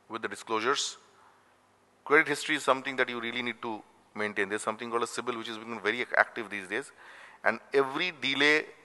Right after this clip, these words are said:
that you make in your payments are reported on a monthly basis. Any lender, before giving you a loan, the first thing they would do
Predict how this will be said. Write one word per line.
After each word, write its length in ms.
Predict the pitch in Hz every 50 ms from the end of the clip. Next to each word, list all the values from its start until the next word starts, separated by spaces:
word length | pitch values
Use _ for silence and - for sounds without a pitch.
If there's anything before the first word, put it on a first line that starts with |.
| - 113
that 180 | 117 120 - 131
you 100 | 131 120
make 220 | 117 120 120 117
in 80 | 117 117
your 180 | 117 117 113
payments 560 | 110 - 110 107 110 110 113 113 - - - - -
are 180 | 113 117 113
reported 420 | 110 113 110 - 117 113 107 113 110
on 120 | 110 110
a 40 | 107
monthly 320 | 101 101 101 - 104 107
basis. 460 | 101 95 92 - - 90 - - - - _ - - - - - - - - _ _ _ _ _
Any 260 | 127 147 165 180 180
lender, 400 | 165 156 151 156 151 151 160 160
before 360 | 135 123 131 123 139 143 135
giving 340 | 113 113 123 117 127 127 131
you 180 | 127 127 123 123
a 40 |
loan, 260 | 120 113 113 117 120 117
the 120 | 113 113
first 320 | - 127 135 143 143 -
thing 180 | - 139 131 123
they 120 | 117 117
would 300 | 113 117 123 120 117 110
do 240 | 117 117 117 120 113